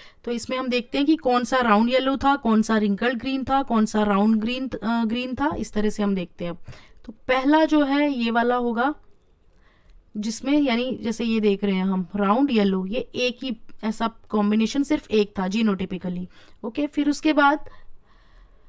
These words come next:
कैपिटल R, small r और capital Y, small y, ऐसे हमारे पास चार combination form हुए यानी कि round और येलो। उसके बाद capital R, capital R,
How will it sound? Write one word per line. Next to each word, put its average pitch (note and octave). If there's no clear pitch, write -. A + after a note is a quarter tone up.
कैपिटल C4
R, C#4+
small B3
r C#4+
और B3
capital A#3
Y, C4
small A3
y, F#3+
ऐसे C4
हमारे C4+
पास C4+
चार A3+
combination G3
form F3+
हुए F3+
यानी G#3
कि D#4+
round A3
और C#4+
येलो। G#3
उसके C#4
बाद B3+
capital C4
R, C4+
capital A#3
R, B3+